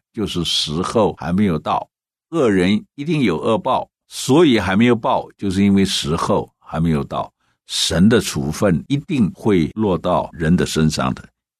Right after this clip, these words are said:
义人要得善报，要享福乐，恶人必定要遭灾难。十二节，我们还记得在第四节的时候，神对犹大的处罚是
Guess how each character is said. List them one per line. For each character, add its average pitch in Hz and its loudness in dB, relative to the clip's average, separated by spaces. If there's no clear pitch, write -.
义 139 -2
人 87 0
要 87 -8
得 73 -6
善 87 -2
报， - -2
要 73 -4
享 65 -4
福 62 -6
乐， 82 2
恶 131 0
人 82 0
必 98 -2
定 98 2
要 73 -6
遭 82 0
灾 78 -2
难。 73 0
十 - -4
二 139 2
节， 85 -4
我 127 -2
们 156 2
还 170 2
记 190 -4
得 131 2
在 147 0
第 151 -8
四 165 -2
节 104 -2
的 104 -2
时 80 -8
候， 78 -8
神 123 0
对 135 0
犹 113 0
大 135 0
的 113 -2
处 82 -8
罚 92 -6
是 120 -2